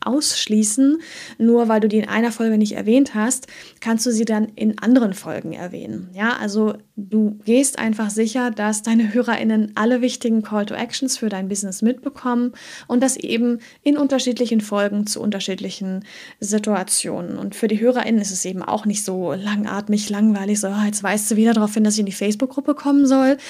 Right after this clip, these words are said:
Das habe ich ja schon gemacht“, ja, sondern sie hören dann auch mal etwas, was für sie neu ist. Und, ähm, dadurch haben sie auch nochmal wieder einen neuen Kontaktpunkt mit dir und deinem Business, denn das ist ja auch wichtig für deinen Verkauf,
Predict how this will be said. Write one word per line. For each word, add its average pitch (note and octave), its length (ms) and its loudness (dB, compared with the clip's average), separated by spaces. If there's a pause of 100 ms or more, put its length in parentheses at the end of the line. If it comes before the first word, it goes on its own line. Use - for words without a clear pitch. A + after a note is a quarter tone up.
(180)
Das G3+ 200 -4
habe G#3 140 2
ich G#3 100 0
ja G#3+ 120 2
schon - 500 -4
gemacht“, A3 500 0 (100)
ja, G#3 220 -2 (140)
sondern G3+ 460 -4 (300)
sie G#3 200 -2
hören G#3 220 4
dann A3 100 4
auch G#3+ 220 -2
mal G3+ 100 -2
etwas, - 380 -4
was - 160 -4
für G#3 120 -8
sie G3 160 -4
neu G3 320 0
ist. - 380 -2 (480)
Und, A3 440 2
ähm, G#3 440 2
dadurch A3 400 -4
haben A#3 80 2
sie A#3 160 0
auch G#3 80 -6
nochmal A3 340 -2
wieder G#3 160 -2
einen G3+ 160 -2
neuen A3 340 2
Kontaktpunkt G#3 1120 -4
mit G#3 320 0
dir C#4 360 4 (640)
und A#3 180 4
deinem G3+ 180 0
Business, G#3 400 0
denn G3 160 -8
das G3+ 160 -6
ist G#3+ 180 -6
ja F#3 120 -10
auch B3 260 -2
wichtig A#3 360 -2
für C4 200 2
deinen A3+ 240 0
Verkauf, G#3+ 840 -4